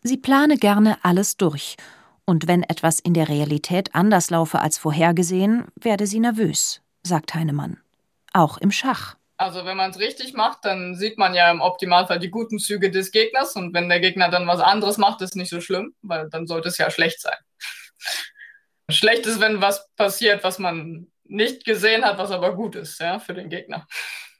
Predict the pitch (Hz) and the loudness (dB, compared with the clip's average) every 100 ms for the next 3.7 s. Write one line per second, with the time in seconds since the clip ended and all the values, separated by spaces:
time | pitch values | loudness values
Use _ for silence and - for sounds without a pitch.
0 | _ _ _ - 247 247 254 320 302 247 | _ _ _ 4 6 6 6 6 6 4
1 | 208 196 180 202 - 208 202 - - 185 | 6 6 8 4 2 2 0 0 0 4
2 | 165 165 - 220 208 185 170 165 165 156 | 4 2 2 2 4 4 2 0 0 2
3 | 151 151 - - - - - | 2 0 -4 -4 -4 -6 -18